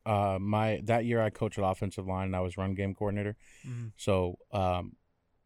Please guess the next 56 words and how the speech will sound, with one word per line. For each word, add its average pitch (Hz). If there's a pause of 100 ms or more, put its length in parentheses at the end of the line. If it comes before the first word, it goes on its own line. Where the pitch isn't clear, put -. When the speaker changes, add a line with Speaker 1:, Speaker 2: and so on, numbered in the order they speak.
(280)
Speaker 1:
one 120
thing 123
with 113
me 107
as 101
a 104
coach 101
is 90 (100)
I, 98 (220)
like 104
I 101
said, 95
I'm 104
young. 104 (120)
I 98
just 101
got 101
out 98
of 92
the 98
junior 92
college 92
situation. 90 (540)
I 98
know 98
what 104
it 101
is. 98
I 95
know 92
what 98
it 92
feels 95
like 92
for 98
them 95
to 95
be 95
in 95
that 92
situation. 95
So 92
I 90
try 98
to 98
relate 92
as 87
much 87
as 87
I 85
can. 90 (600)
So 90
I 98
think 110
for 107
me 101